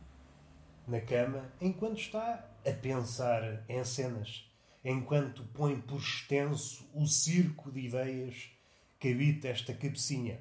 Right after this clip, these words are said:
Salve seja, não vamos já enveredar pela senda da marotice. Eu sei que vocês estão famintos de marotice. Acordam de manhã, vão para o trabalho e saem às tantas, e durante esse período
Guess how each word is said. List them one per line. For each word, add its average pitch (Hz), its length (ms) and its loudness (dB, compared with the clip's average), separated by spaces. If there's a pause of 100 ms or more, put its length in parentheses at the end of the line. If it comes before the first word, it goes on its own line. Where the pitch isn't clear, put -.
Salve 117 380 0
seja, 104 420 -4 (420)
não 113 240 -2
vamos 135 320 4
já 139 380 2
enveredar 127 840 0 (360)
pela 127 260 2
senda 151 400 2
da 117 160 -2
marotice. 110 680 -6 (340)
Eu 160 140 2
sei 208 180 6
que 208 80 -4
vocês 165 380 0
estão 165 420 0
famintos 139 640 0
de - 100 -10
marotice. 107 720 -4 (560)
Acordam 117 480 0
de 117 80 -2
manhã, 110 440 0
vão 117 160 -2
para 110 120 -4
o 101 40 -4
trabalho 107 540 -2
e 104 60 -6
saem 110 340 -2
às 107 200 -2
tantas, 120 640 -4 (320)
e 131 80 -2
durante 156 320 6
esse 156 200 0
período 160 760 4